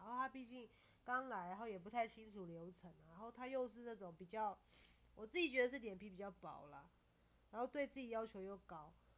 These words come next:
然后很多事情就往心里去，所以搞到自己压力很大这样。那我就后来关心他，我就说，“哎，你可以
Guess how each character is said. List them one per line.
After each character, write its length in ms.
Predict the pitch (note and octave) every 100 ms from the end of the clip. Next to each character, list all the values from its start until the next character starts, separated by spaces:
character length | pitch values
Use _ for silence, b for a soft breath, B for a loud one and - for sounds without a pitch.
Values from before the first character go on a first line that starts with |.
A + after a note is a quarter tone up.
| - -
然 100 | A#3
后 60 |
很 80 | A3+
多 100 | A#3
事 160 | A#3+ B3
情 160 | G#3
就 140 | G3+ G3+
往 160 | E3
心 180 | - F#3+
里 120 | F3
去， 320 | D#3 - F#3 D3+ -
所 160 | A3+
以 40 | A#3
搞 160 | E3+
到 100 | F#3+
自 140 | G3+ G#3
己 100 | E3+
压 140 | E3
力 100 | E3+
很 100 | E3 - -
大 160 | E3+ - -
这 40 | -
样。 60 | - - - - -
那 120 | A#3
我 80 | G#3
就 220 | A#3+ A#3
后 120 | A#3
来 140 | G3
关 240 | F3+ G3 G3
心 160 | G3
他， 180 | G3 F#3
我 80 | E3+
就 80 | G3+
说 200 | G3+ G3
，“哎， 100 | G#3
你 120 | A3
可 160 | -
以 100 | G3